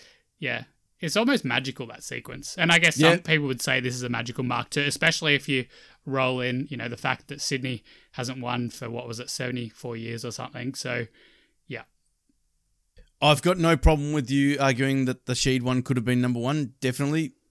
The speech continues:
Speaker 2: And maybe on another day I would have picked it number one. Uh, look, it's just the story. It's the seventy-two-year premiership drought. It's the, you know, it's that whole, yeah, just being so starved for success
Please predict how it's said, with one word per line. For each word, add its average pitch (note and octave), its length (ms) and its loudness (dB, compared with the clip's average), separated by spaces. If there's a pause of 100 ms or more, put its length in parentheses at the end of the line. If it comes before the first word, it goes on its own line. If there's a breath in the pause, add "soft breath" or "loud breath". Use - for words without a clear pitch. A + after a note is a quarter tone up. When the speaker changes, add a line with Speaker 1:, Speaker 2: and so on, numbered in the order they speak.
Speaker 2:
And G#2+ 380 -8
maybe B2 260 -2
on C3+ 60 2
another C3+ 260 0
day C3+ 120 0
I C3+ 100 4
would C3+ 120 2
have B2+ 100 -2
picked C3+ 160 -2
it C3 60 -8
number C3 200 -4
one. C3+ 280 0 (480 soft breath)
Uh, G2+ 380 -4
look, E2 160 -14 (220)
it's C3 200 -2
just D#3+ 200 2
the E3+ 80 -2
story. C#3+ 680 0
It's A#2 160 -12
the - 60 -10
seventy-two-year D3 640 0
premiership C3 440 -2
drought. B2 400 -2 (120)
It's - 340 -8
the, A2+ 360 -6 (720 soft breath)
you C#3+ 120 0
know, C#3 140 4
it's C3 340 0
that C3+ 300 -2
whole, D3 580 2 (1160)
yeah, D#3+ 340 4
just - 580 -4
being D#3 200 2
so C#3+ 340 4
starved C3 640 2
for B2+ 60 -4
success A#2+ 720 -2